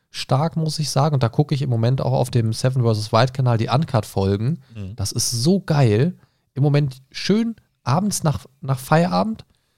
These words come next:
Speaker 1: mach ich mir das an, guck zwei Stunden am Stück, wie, wie Knossi da rum, rumrödelt. Das ist geil.
Speaker 2: <laughs>
Speaker 1: Von Tag drei, die Folge ist, äh, knapp über vier Stunden lang. Das ist so
Speaker 2: Boah,
Speaker 1: geil.
Speaker 2: leck mich am Arsch.
Speaker 1: Das ist so geil.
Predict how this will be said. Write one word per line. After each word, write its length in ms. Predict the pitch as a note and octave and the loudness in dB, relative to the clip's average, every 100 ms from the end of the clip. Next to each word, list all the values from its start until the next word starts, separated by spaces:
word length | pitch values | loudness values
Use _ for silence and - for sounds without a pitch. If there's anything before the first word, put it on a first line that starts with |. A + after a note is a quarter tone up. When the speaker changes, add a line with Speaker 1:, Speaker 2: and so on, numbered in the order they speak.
| _ - | _ -4
Speaker 1:
mach 120 | D#3+ | -4
ich 100 | - | 0
mir 100 | D#3+ | 0
das 140 | C3+ | 0
an, 220 | C#3 F3 | 0 -2
guck 240 | - D#3+ - | -2 -4 -2
zwei 260 | - E3+ | 0 2
Stunden 320 | F3+ - E3+ D#3+ | 2 0 -2 0
am 140 | C3+ | 0
Stück, 340 | B2+ E3+ - - | 0 -2 -4 -2
wie, 160 | D#3 D3 | -2 -2
wie 220 | C#3 C#3 | -2 -2
Knossi 360 | - D3+ D3+ D3 | 0 0 0 2
da 100 | C3+ | 2
rum, 360 | C3 D3+ D3+ | 2 0 -2
rumrödelt. 760 | - D3 C3+ A2+ G#2+ A2 F#3 - - _ _ _ - | 0 0 4 4 4 4 2 -2 -20 _ _ _ -10
Das 160 | - | -6
ist 80 | - | -4
geil. 300 | - F2 - - _ _ _ _ | -2 -2 -2 -6 _ _ _ _
Speaker 2:
<laughs> 520 | A#2 C#5+ D#3 E3 - | -12 0 -2 -2 -10
Speaker 1:
Von 240 | D3+ D#3+ E3 | -2 0 2
Tag 220 | D#3+ D#3 | 2 0
drei, 220 | D#3 F3+ | 2 2
die 80 | F#3 | 2
Folge 260 | - F3 C#3 | 2 2 2
ist, 260 | - - | -2 -2
äh, 120 | D3 | -2
knapp 240 | C3+ F#3 F3+ | 0 -2 -2
über 200 | E3+ D#3+ | 2 0
vier 220 | - F#3 | 2 0
Stunden 320 | - F3+ D#3 | 0 0 2
lang. 200 | G#2+ A#2 | 2 2
Das 100 | C3 | 2
ist 140 | A2+ - | -2 0
so 100 | A#3+ | 2
Speaker 2:
Boah, 80 | F#2 | 4
Speaker 1:
geil. 220 | F#2+ A2 | 4 4
Speaker 2:
leck 80 | F3+ | 2
mich 80 | F2+ | -2
am 120 | E2+ | -4
Arsch. 300 | E2+ - - | -6 -8 -6
Speaker 1:
Das 160 | A3 - | -4 0
ist 60 | - | 2
so 100 | C4 | 4
geil. 400 | B3 E3+ F3 | 6 6 6